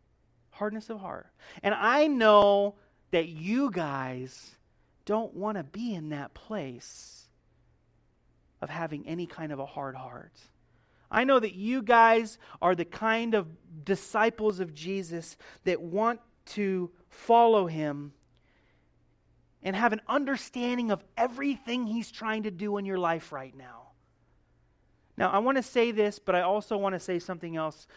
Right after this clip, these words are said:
So, so don't, don't get ahead of yourself, okay? God wants you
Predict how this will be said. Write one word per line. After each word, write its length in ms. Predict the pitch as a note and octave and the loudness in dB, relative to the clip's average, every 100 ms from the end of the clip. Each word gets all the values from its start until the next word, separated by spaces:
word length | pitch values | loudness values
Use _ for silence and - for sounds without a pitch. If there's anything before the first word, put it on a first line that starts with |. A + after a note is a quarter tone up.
| - | -20
So, 280 | - F3 E3 - | -4 -2 -2 -4
so 260 | - D#3+ | -4 -4
don't, 440 | D3 F3+ F#3+ F#3 F3 | -2 -2 -2 -4 -4
don't 200 | F#3 F#3 | -4 -2
get 120 | F#3+ | -4
ahead 220 | D#3+ E3+ | -2 -4
of 100 | D#3 | -4
yourself, 400 | D3+ - D3+ C#3+ | -8 -6 -8 -8
okay? 320 | D3+ D#3 D#3+ D#3+ _ _ _ _ _ _ _ _ _ _ _ _ _ _ _ | -10 -8 -10 -12 _ _ _ _ _ _ _ _ _ _ _ _ _ _ _
God 320 | G#3 A3+ B3 | 6 8 6
wants 580 | G#3 F3+ G#3+ B3 - - | 2 -2 -2 -2 -8 -10
you 440 | G#3 F#3 E3+ G#3 | -4 0 0 0